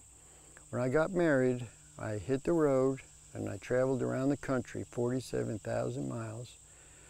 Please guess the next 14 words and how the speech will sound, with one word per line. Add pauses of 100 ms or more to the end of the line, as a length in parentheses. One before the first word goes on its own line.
(140)
and
stopped
in
Sevierville
on
September
fourteenth, (160)
nineteen
seventy-seven.
That
was
my
twenty-fourth
birthday,